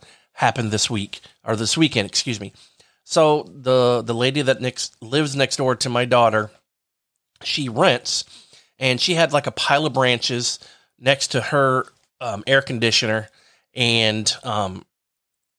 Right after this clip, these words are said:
so I'm like, "Hey, is your landlord gonna, like, move those branches? Because it's, like, harboring, like, snakes and, and, uh,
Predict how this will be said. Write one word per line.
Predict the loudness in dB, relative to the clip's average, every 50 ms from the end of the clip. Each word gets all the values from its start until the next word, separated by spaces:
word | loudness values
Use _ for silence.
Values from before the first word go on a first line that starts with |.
| _ _ _ _ _ _ _
so | -6 -2 0 2 2 4 4
I'm | 2 2 2
like, | 2 2 2 2 -2 -4
"Hey, | -4 -2 -2 0 0 0
is | -2 -2 -2
your | -2 -2
landlord | 2 2 2 2 2 0 0 0 -2 -2 -2
gonna, | 0 2 2 2 0 -2 -6 _ _ _ _ _ _ _
like, | -8 -8 -8 -8
move | -6 -4 -4 -4 -2
those | -2 -2 -2 -2
branches? | 0 0 2 2 2 0 -2 -4 -6
Because | -6 -8 -6 -2 -2 0 0 -2
it's, | -4 -2 -2
like, | -2 -2 0
harboring, | 2 2 2 4 4 2 0 2 0 -2 -4 -6 -10 -20 _ _ _ _ _ -4
like, | -2 -2 -2 -2
snakes | -2 -2 0 2 0 0 0 -2 -6 -6 -6 -4
and, | -4 -6 -6 -6
and, | -4 -4 -4 -4 -4 -6 -6 -6
uh, | -6 -6 -6 -8 -8